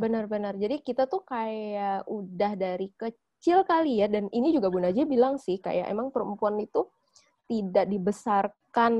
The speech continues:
eh, untuk berkolaborasi. Justru malah perempuan itu,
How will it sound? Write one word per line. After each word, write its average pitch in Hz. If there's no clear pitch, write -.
eh, 180
untuk 220
berkolaborasi. 185
Justru 202
malah 202
perempuan 190
itu, 294